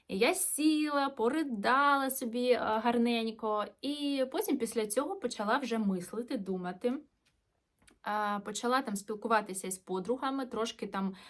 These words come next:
а, ну, якось гармонізуватися, да? Трошки ми ці теми з ними пообговорювали, я трошки заспокоїлася. І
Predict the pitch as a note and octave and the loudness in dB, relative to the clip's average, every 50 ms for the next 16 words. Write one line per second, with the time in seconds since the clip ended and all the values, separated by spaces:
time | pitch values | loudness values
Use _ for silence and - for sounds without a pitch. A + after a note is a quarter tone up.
0 | - - - - - - G3 F#3+ G3 F#3+ A3+ C#4 D#4 B3+ A#3+ A#3+ B3 A#3+ G#3+ G#3+ | -20 -20 -18 -8 -4 0 0 2 2 2 2 2 2 4 2 2 2 2 -2 -2
1 | G#3 G#3+ A3+ A3 A3 A3 G#3+ G#3 A3 G3+ F#3+ F3 F3 F3 F3 B3+ B3 - A#3 G#3 | -2 -2 0 0 0 0 0 -2 -2 -2 0 0 0 0 -2 -6 -6 -6 -4 -2
2 | A#3 B3 B3+ - - G3 - - G#3+ F#3+ F#3+ F#3+ - G3+ G3 - G#3 G3+ G3 F#3 | -2 -2 -2 -4 -8 -12 -8 -6 -4 -4 -2 -4 -6 -8 -10 -6 -4 -2 -2 -4
3 | F3+ F3+ - F#3+ F3+ F3+ E3+ - F3 E3+ E3+ E3+ F3 F#3 F3+ F3 F#3 B3 D#4 E4 | -4 -4 -4 -4 -4 -4 -6 -6 -6 -6 -6 -8 -8 -10 -6 -2 2 2 4 4
4 | E4 D#4 D4+ C#4+ C4 B3+ B3+ A#3+ A#3 A3 G3+ G3 G3 - - F#3+ F#3+ - - F3+ | 2 2 0 -4 -4 -2 -2 -2 -2 -2 -4 -6 -8 -8 -10 -12 -12 -10 -12 -10
5 | F3 E3+ - - - - - - - A3 D4 E4+ E4 D4+ C#4 C4+ B3 - - G3 | -10 -10 -12 -12 -14 -18 -12 -6 -2 0 0 0 0 -2 -4 -4 -4 -4 -4 -4
6 | A3+ A#3 - - - - - - - - - - _ _ _ _ _ - - A#3+ | -6 -6 -8 -18 -20 -20 -20 -20 -20 -20 -20 -20 _ _ _ _ _ -6 -2 0
7 | A#3+ B3 B3 B3 A#3+ A#3+ A#3 | 0 2 2 2 4 4 4